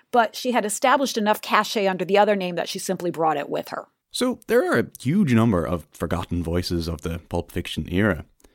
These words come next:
Speaker 2: Many of them are forgotten because, well, their work was instantly forgettable. The pulps were churned out and quality could vary a lot. But so many of the great S F writers, male and female,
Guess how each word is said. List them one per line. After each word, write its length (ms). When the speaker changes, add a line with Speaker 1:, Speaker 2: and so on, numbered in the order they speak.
Speaker 2:
Many 220
of 60
them 100
are 80
forgotten 460
because, 360
well, 280
their 180
work 300
was 260
instantly 540
forgettable. 560
The 160
pulps 340
were 160
churned 540
out 240
and 240
quality 400
could 100
vary 240
a 80
lot. 380
But 320
so 220
many 160
of 40
the 60
great 260
S 200
F 160
writers, 360
male 240
and 300
female, 460